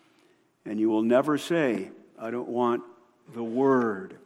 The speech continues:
And you will always say to yourself and to your children, "Let's come to church."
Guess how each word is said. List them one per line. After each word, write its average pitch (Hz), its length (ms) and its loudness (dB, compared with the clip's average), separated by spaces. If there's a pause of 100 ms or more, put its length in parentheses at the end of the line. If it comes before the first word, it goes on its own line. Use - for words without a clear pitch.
(380)
And 107 100 -6
you 107 80 -2
will 117 180 2
always 139 380 4
say 127 300 0
to 127 160 -8
yourself 175 580 0
and 147 160 -4
to 156 100 -4
your 143 140 0
children, 95 560 -8 (600)
"Let's 156 180 -6
come 139 180 -6
to 110 80 -8
church." - 680 -10